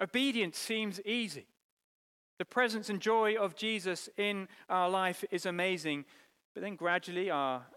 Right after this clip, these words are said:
eyes and our hearts start looking back towards the world around. We want what the world wants. We look for security where the world looks for security.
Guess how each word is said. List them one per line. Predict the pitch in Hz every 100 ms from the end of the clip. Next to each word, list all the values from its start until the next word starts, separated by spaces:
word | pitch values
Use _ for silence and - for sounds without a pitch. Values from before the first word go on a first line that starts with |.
| -
eyes | 147 147 143 170 175 -
and | 135
our | 131
hearts | 131 151 135 156 -
start | - - 147 160 -
looking | 151 - 147
back | 131 139 -
towards | - 127 131 135 139 - -
the | 139
world | 127 131 135
around. | 120 117 107 127 - - _ _ _ _ _ _ _ _ _ _ _ -
We | 127
want | 135 147 -
what | 143 135
the | 127
world | 131 127 123
wants. | 120 117 165 - -
We | 131 120 _ _ _ -
look | 151 -
for | 156
security | - - 180 156 143 165
where | 165 143
the | 143
world | 143 147 147
looks | 147 147 -
for | - -
security. | - 156 - 147 135 - 135